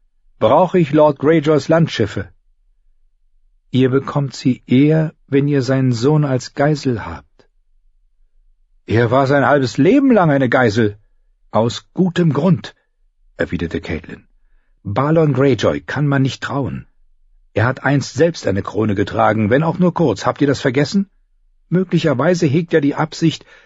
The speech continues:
sie sich abermals aufs Haupt zu setzen.“ Robb erhob sich. „Das würde ich ihm nicht missgönnen.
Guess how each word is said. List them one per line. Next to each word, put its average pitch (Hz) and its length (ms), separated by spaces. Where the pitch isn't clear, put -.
sie 147 180
sich 156 280
abermals 156 500
aufs 107 220
Haupt 160 200
zu 120 120
setzen.“ 104 440
Robb 92 240
erhob 85 300
sich. - 320
„Das 156 400
würde 180 180
ich 170 140
ihm 175 100
nicht 175 260
missgönnen. 107 680